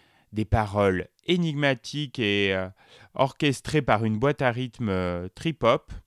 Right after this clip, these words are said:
Puis le morceau, euh, décolle, retrouvant, euh, la subtilité des arrangements, euh, symphoniques des premiers albums. Le titre se clôturant, euh,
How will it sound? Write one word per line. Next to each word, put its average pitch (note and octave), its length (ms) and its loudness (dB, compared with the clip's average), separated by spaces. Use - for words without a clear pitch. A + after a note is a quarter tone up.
Puis A#3 100 4
le G3 120 8
morceau, F3+ 460 6
euh, C3+ 120 4
décolle, A#2+ 640 2
retrouvant, C#3 800 2
euh, G#2+ 400 2
la C3 140 4
subtilité D#3 720 2
des C#3+ 180 4
arrangements, C3+ 680 2
euh, G#2 180 2
symphoniques D#3+ 640 0
des C3 120 2
premiers E3+ 460 2
albums. G2 500 -2
Le B2+ 200 4
titre C3 400 0
se A2+ 140 -2
clôturant, A#2+ 760 0
euh, F#2+ 180 0